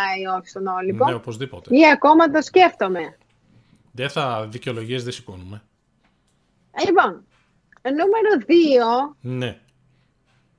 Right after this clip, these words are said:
Speaker 1: Το τι έχω βάλει τε-, ε, στο πέντε τα κύθυρα που, από τα οποία κατάγομαι και στο δύο έχω βάλει την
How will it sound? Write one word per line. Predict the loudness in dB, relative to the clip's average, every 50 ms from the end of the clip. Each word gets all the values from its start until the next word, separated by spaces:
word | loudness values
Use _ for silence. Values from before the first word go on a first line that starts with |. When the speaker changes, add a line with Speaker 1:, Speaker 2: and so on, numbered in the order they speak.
| _
Speaker 1:
Το | _ -8 -6
τι | -4 -4 -2
έχω | 0 2 2 4
βάλει | 6 6 6 6 4
τε-, | 4 2 2 2 0 0 -2
ε, | -2
στο | -4 -8 -6
πέντε | -4 0 2 2 2 2 2
τα | 2 0
κύθυρα | 0 0 0 -2 0 0 0 2 2 2 2
που, | 2 0
από | 0 0 0
τα | -2
οποία | 0 0 0 0 2
κατάγομαι | 0 2 4 4 4 4 2 -2 -4
και | -6
στο | -4 -4 -2 0
δύο | 0 2 2 2 2
έχω | 0 -2 -2 2
βάλει | 2 4 4 4 4
την | 2 2